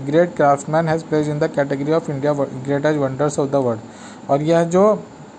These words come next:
building है, यह जो गुम्बद है, इसको विश्व के सात आश्चर्य में ही आती है, बहुत सुंदर है, इसलिए ये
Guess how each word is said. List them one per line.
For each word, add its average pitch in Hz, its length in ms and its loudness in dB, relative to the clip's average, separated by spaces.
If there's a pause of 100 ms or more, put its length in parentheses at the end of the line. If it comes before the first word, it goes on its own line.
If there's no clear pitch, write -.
(480)
building 170 420 2
है, 190 200 4
यह 156 180 2
जो 180 420 0 (2000)
गुम्बद 156 400 2
है, 202 200 4 (1080)
इसको 190 420 2 (1900)
विश्व 165 320 0
के 185 260 2
सात 151 400 0
आश्चर्य 147 480 0
में 156 140 0
ही 156 80 0
आती 147 320 2
है, 214 180 4 (460)
बहुत 147 280 2
सुंदर 160 360 0
है, 196 260 2 (140)
इसलिए 156 440 0 (540)
ये 165 200 4